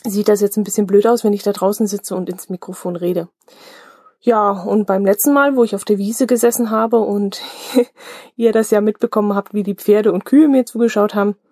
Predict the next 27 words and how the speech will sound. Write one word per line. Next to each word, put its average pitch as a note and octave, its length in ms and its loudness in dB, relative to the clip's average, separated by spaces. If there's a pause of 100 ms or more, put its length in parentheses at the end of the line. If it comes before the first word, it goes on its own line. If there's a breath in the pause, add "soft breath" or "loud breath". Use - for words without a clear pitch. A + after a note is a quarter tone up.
(540 loud breath)
da F#3+ 540 2
wollte F#3+ 240 2
ich F#3 80 -6
dann F#3 200 -2
heute F3 260 0
doch F3 220 -2
nicht - 340 -8
nochmal E3+ 400 -4
hinlaufen. F3 560 -2
Das F#3 200 -6
war F#3 120 -4
doch - 180 -6
ein F#3+ 60 -4
bisschen A3 260 2
spooky. G#3+ 480 2 (2750 loud breath)
So, D4+ 220 4
ich G3+ 140 -2
hab B3 200 -4
letzte B3 360 0
Woche A#3+ 200 0
einen G#3+ 380 0
Audiokommentar D4+ 960 2 (220 loud breath)
unter C#4+ 260 2
den C#4 160 0
Tisch D4 320 -2
fallen C#4+ 760 0
lassen, B3+ 440 2